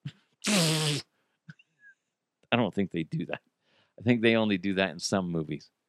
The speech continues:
But it would be fun to do it. This Scott's, he's, uh, he's really, really hard up about, uh, hosing people off. I'd be like, "It's fun." <laughs> Those, those fireman hoses are fucking legit.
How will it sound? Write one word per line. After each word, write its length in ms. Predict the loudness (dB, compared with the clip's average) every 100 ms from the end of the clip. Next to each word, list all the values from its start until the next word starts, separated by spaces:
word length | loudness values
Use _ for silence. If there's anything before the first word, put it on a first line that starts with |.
| _ _ _ _ 2
But 200 | 4 6
it 100 | 4
would 200 | 4 4
be 200 | 2 0 _ 2
fun 240 | 4 6
to 80 | 4
do 260 | 6 6 4
it. 100 | -4 _ _ _ _
This 220 | -6 -6 0
Scott's, 380 | 4 4 2
he's, 240 | -6 -4 -4
uh, 140 | -6 -4
he's 200 | -6 -2
really, 340 | 2 4 4
really 400 | 2 2 2 4
hard 300 | 4 4 6
up 140 | 4 2
about, 360 | 0 0 0
uh, 260 | 2 2 0
hosing 320 | 2 2 2
people 360 | -4 -4 -2 -2
off. 200 | -2 -4 _ -10
I'd 120 | -8 -2
be 80 |
like, 240 | 0 0 -2
"It's 280 | -8 -10 -20 -8
fun." 200 | -6 -6 -16 _ -18
<laughs> 1300 | -18 _ _ _ _ _ _ _ _ _ _ _ -2
Those, 240 | 0 0 -4 2
those 380 | 4 4 -2 -8 _ _ _ _ _
fireman 440 | 2 4 4 2 0
hoses 420 | 2 2 0 -4
are 160 | -6 -6
fucking 320 | -6 -6 -6
legit. 460 | -8 -10 -6 -6 -6